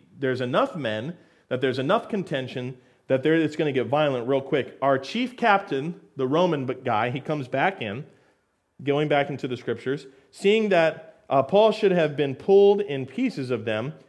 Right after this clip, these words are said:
commanded the soldiers to go down, take him by force from among them, and to bring him into the castle. And the night following, the Lord stood by him. Now, this is, this is very important for Paul because,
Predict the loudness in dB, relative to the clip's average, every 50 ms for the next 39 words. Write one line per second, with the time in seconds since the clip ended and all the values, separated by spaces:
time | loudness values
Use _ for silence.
0 | _ -12 -4 -4 -2 0 0 0 0 0 -2 -2 -2 -2 0 2 2 2 2 0
1 | -2 -2 -2 -6 -2 2 4 4 4 4 2 2 2 0 0 -2 -4 -8 -14 -20
2 | -20 _ _ _ -6 -2 0 0 0 0 0 0 0 2 2 2 2 0 0 0
3 | 2 4 4 4 2 0 -4 -6 -4 -2 0 0 0 -2 -2 -2 -4 -4 -4 -6
4 | -10 -16 _ _ _ -8 -6 -6 -4 -2 -2 -4 -2 -2 -4 -4 -2 -4 -4 -4
5 | -4 -4 -4 -4 -6 -6 -6 -6 -6 -6 -4 -6 -6 -6 -6 -4 -2 -2 -2 -2
6 | -4 -6 -12 -14 -14 -16 _ _ _ _ _ _ _ _ _ _ _ _ _ _
7 | -8 -6 -4 -4 -2 -2 0 0 0 0 0 -2 -2 2 4 4 4 4 2 0
8 | -2 -2 -6 -8 -12 -18 _ _ _ _ _ _ _ _ _ 0 0 2 2 4
9 | 6 8 8 6 4 2 -8 -6 -2 -2 -2 0 0 0 0 0 -2 -4 -8 -12
10 | -12 -14 -20 _ _ _ _ _ _ _ _ _ _ -4 -2 2 2 2 2 2
11 | -2 -6 -6 -6 -4 0 0 0 0 0 -4 -4 -2 0 2 2 2 2 0 -2
12 | -2 -2 0 0 0 -2 -6 -8 -8 -8 -8 -2 0 2 4 4 2 2 -2 -4
13 | -2 0 0 -2 -4